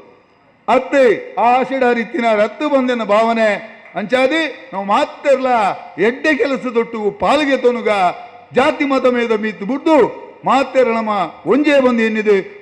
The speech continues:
ಪ್ರೀತಿಡು ಬದುಕಿಗ ಪನ್ಪಿನ ಪಾತ್ರನು ಬಂದೊಂದು ಪ್ರಕಾಶ್ ರೆಗ್ಲ ಬೊಗೆಂಕಲ ಅಂಜು ಮೇಡಮ್ ಒಂಜಿ ವಿನಂತಿ ಉಂಡೆ ಅಂಡ. ವೀರು ಜಿಲ್ಲೆದ ಪ್ರಧ-, ಸಾರಿ, ರಾಜ್ಯದ ಪ್ರಧಾನ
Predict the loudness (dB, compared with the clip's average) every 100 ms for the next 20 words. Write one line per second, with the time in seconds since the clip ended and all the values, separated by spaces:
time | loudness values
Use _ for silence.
0 | 0 0 2 0 2 2 0 -2 -2 -4
1 | -8 -6 -4 -2 -2 -2 -2 -4 -6 -2
2 | -2 -4 -12 -12 0 0 4 2 2 0
3 | 2 0 2 -2 -4 -18 -20 -20 -4 0
4 | 2 0 0 0 -2 -6 -4 -2 -2 -2
5 | -2 0 2 2 0 -10 -16 -2 0 0
6 | 0 -4 -4 -6 -8 -16 -20 -20 -20 _
7 | _ _ -20 _ _ _ _ _ _ _
8 | _ _ -20 -20 -20 -16 -4 0 4 6
9 | 6 2 -6 -16 -18 -20 -20 -20 -10 0
10 | 2 4 4 4 2 2 -2 2 2 4
11 | 2 2 0 2 0 0 -2